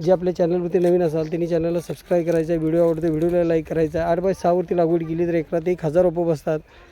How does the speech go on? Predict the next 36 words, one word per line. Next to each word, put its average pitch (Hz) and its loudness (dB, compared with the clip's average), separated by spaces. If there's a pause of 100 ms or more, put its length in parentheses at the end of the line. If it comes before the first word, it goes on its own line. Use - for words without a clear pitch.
(280)
आणि 175 4 (460)
सुरुवातीचे 180 2
सहा 185 2
महिने 190 4
काळजी 175 2
घेतली 170 -2
की, 175 -2
परत 175 -2
सुपारीला 165 0
आपल्याला 165 0
देखभालीची 165 0
गरज 175 4
नाही, 165 4 (140)
झाड 151 0
वाढत 170 2
जातं 175 2 (400)
आणि 170 2
अगदी 170 2
आपल्याला 175 2 (100)
तीन 196 4
वर्षात 175 2
त्याचं 170 0
उत्पादन 175 0
चालू 170 2
होतं. 170 2 (360)
सुपारी 180 2
ज्यावेळी 180 6
तयार 185 6
होते 180 2
झाडाला, 165 2 (480)
ऑटोमॅटिक 185 4
सुपारी 175 2
पिकल्यानंतर 170 2
खाली 165 4
पडते. 170 2 (380)
सुपारी 180 4